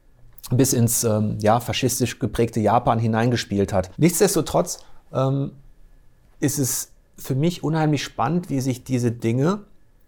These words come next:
ähm, dieser Kami-Glaube auf der einen Seite, dass also in allen, allem und jedem eine göttliche Kraft stecken kann, selbst in Objekten,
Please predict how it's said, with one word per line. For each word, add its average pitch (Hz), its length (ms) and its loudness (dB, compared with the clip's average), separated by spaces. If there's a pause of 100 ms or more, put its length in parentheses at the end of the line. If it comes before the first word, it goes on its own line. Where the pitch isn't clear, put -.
(100)
ähm, 120 420 0
dieser 110 220 -2
Kami-Glaube 143 680 4
auf 120 120 2
der 92 140 2
einen 110 180 0
Seite, 151 320 0
dass 120 200 -2
also 117 280 2 (300)
in 113 180 -2 (100)
allen, 180 480 2 (180)
allem 170 320 4
und 139 200 -2
jedem 135 520 2
eine 120 340 -2 (220)
göttliche 143 540 0
Kraft - 380 -2
stecken 113 260 0
kann, 104 160 0
selbst 151 240 4
in 156 80 -2
Objekten, 143 600 0